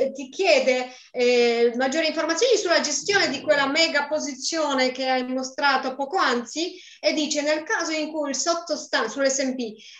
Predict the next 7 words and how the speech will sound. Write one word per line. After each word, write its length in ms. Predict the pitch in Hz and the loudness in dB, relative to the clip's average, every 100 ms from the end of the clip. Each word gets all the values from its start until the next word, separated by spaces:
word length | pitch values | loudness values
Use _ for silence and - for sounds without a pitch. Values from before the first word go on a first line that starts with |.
| - | -4
eh, 160 | 247 | -2
va 420 | 226 320 302 269 - | 0 4 6 4 2
a 160 | 262 | -2
con-, 340 | 277 277 269 262 | -2 -2 0 -2
eh, 500 | 254 - 247 247 247 | -2 0 4 4 2
va 200 | 320 320 | 0 -2
contro, 920 | 320 311 285 262 311 370 403 - | -2 -2 -2 -6 -2 0 0 -4